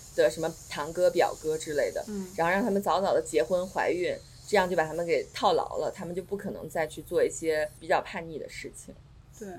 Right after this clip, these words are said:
Speaker 2: 这是，就是确实他们也有，我感觉也是，就是看起来比较心酸的是，像后面，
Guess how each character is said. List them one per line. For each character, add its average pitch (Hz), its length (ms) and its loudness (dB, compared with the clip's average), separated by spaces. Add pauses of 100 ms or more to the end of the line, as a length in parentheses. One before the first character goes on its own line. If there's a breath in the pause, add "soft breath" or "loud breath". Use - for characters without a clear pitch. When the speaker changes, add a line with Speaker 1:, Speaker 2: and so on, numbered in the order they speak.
(640)
Speaker 2:
这 359 120 -4
是， 285 440 -4 (760)
就 370 140 -2
是 339 200 -8
确 466 200 2
实 269 160 -4
他 320 160 -4
们 320 180 -2
也 277 80 -6
有， 240 200 2 (640 loud breath)
我 294 120 -2
感 262 180 2
觉 226 120 -2
也 220 140 2
是， 240 280 -6 (140)
就 285 100 -10
是 247 100 -12
看 277 220 -2
起 - 80 -4
来 196 140 0
比 202 120 -8
较 196 160 2
心 226 300 -4
酸 226 200 -2
的 208 120 -4
是， - 180 -2
像 233 160 -4
后 277 200 -2
面， 202 360 -2